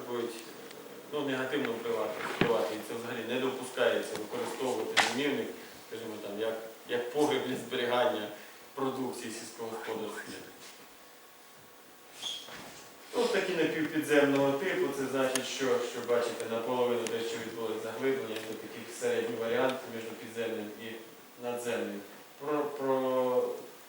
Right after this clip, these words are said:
прописано всі там розміри, ну, суть заключається в тому, якщо викопували, значить все, той ґрунт просто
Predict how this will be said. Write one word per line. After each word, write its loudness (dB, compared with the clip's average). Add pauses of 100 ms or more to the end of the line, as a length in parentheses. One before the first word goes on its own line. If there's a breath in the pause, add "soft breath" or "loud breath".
(140)
прописано -2
всі -4
там -2 (160)
розміри, 2
ну, -2 (100)
суть -6
заключається -4
в -4
тому, -2
якщо 0
викопували, 4
значить 0
все, 2
той 0
ґрунт 2
просто -4